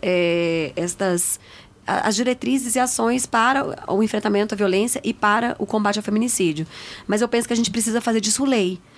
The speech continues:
A gente não pode só contar apenas com ações,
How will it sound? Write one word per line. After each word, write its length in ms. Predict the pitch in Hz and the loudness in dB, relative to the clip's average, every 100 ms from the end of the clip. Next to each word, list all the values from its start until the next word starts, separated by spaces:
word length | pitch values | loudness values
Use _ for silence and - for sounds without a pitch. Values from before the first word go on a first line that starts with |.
| - - | -16 -2
A 60 | |
gente 180 | 190 220 | 0 2
não 80 | 240 | 2
pode 220 | 247 247 | 2 0
só 80 | 233 | -2
contar 460 | 220 202 202 190 | 0 0 2 2
apenas 500 | 185 180 196 185 175 | 0 0 0 2 0
com 240 | - 180 175 | 0 0 0
ações, 560 | 170 - 160 156 - | 0 -2 -2 -2 -6